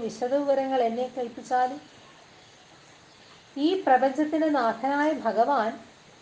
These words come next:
അതിൻ്റെ രക്ഷകനും കൂടിയാണല്ലോ. എന്തെല്ലാം കർമ്മങ്ങൾ ആചരിച്ചാണ് ഈ ഭൂമിയിൽ അദ്ദേഹം ജീവിച്ചത്? ആശകളെ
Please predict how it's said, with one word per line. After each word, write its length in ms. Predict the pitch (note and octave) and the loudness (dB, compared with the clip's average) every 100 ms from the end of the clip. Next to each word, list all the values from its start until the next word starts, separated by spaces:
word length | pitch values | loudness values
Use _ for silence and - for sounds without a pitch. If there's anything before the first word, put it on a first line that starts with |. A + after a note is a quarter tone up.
| - C4 | -2 0
അതിൻ്റെ 280 | D#4+ E4+ F#4 | 2 0 0
രക്ഷകനും 580 | C#4+ - - E4+ F4+ F#4 E4+ | 0 -2 0 0 0 -2 0
കൂടിയാണല്ലോ. 560 | D#4 D4 C4 A3+ F3 E3 - - F#3 | 2 2 2 2 0 -6 -12 -18 -12
എന്തെല്ലാം 420 | F3 G#3+ A#3+ C#4 D4+ | -4 -2 0 -2 0
കർമ്മങ്ങൾ 400 | C4 G3+ A3+ C4 C#4 G3 | -2 -2 -4 -2 0 0
ആചരിച്ചാണ് 560 | F#3+ A#3+ C4 C4 B3 A#3 | -2 -4 -2 -4 -2 -6
ഈ 20 | F3+ | -8
ഭൂമിയിൽ 380 | G3+ G3 A#3 C4+ G#3+ | -10 -6 -4 -2 -2
അദ്ദേഹം 300 | A3+ A3+ B3+ E3+ | -2 -6 -6 -8
ജീവിച്ചത്? 480 | F#3 A3 - C4 D#4 - - - - - - - - - - - - - - A#3+ | -10 -10 -6 -4 -4 -8 -18 -20 -20 -20 -20 -20 -20 -20 -20 -20 -20 -16 -4 0
ആശകളെ 460 | C#4+ - F4 F4+ | 0 0 -2 0